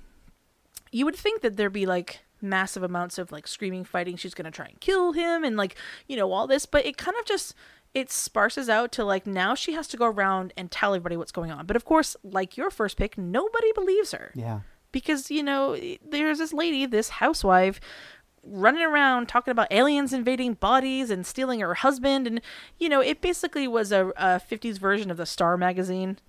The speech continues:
Speaker 2: Yeah,
Speaker 1: You
Speaker 2: yeah,
Speaker 1: know what I
Speaker 2: we,
Speaker 1: mean?
Speaker 2: we saved that for Doctor Phil.
Speaker 1: E-, <laughs> exactly, or the Long Island Me-, Medium.
Speaker 2: Mm.
Speaker 1: Um, so anyways, she finally finds a doctor who's like, "You know what? This, this sounds like this could be real. And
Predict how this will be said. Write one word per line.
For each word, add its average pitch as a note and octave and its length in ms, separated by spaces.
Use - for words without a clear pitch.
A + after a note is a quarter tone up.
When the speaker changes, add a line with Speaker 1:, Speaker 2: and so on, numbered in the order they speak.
Speaker 2:
Yeah, C4 180
Speaker 1:
You F#3 80
Speaker 2:
yeah, - 80
Speaker 1:
know F#3+ 80
what F#3+ 80
I F#3+ 40
Speaker 2:
we, D3 40
Speaker 1:
mean? D3+ 140
Speaker 2:
we E3 40
saved F3+ 280
that E3 140
for D#3 80
Doctor C#3 300
Phil. E3 340
Speaker 1:
E-, A#3 160
<laughs> - 1400
exactly, F#3 640
or G3 100
the G3 80
Long F#3 240
Island F3 400
Me-, F3 260
Medium. F3 380
Speaker 2:
Mm. F2+ 100
Speaker 1:
Um, C4+ 260
so D#4+ 180
anyways, D#4 360
she - 180
finally F4+ 480
finds G3+ 520
a F#3 160
doctor B3+ 500
who's A3 240
like, G3+ 180
"You G#3 60
know G#3 80
what? D4 240
This, - 400
this F4+ 120
sounds F3+ 440
like F3+ 160
this F3 180
could E3+ 200
be F3 100
real. F#3+ 520
And F#3 200